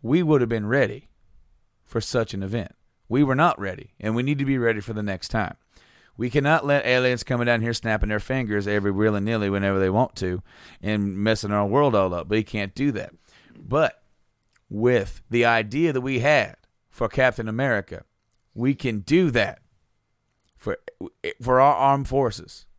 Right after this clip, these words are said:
And we can have an army of Avengers ready to defend our country and our planet from aliens from other planets to come down here and snapping their fingers.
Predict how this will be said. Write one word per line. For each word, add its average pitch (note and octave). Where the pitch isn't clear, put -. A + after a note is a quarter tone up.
And G#2+
we A#2+
can A#2
have A#2
an A2
army B2
of A2+
Avengers B2
ready B2+
to A2+
defend C3
our C#3
country B2+
and E3
our G3
planet E3
from A2+
aliens A2+
from G#2+
other G2+
planets G2
to -
come G#2+
down G2
here G2+
and F#2+
snapping F#2+
their F#2+
fingers. G#2+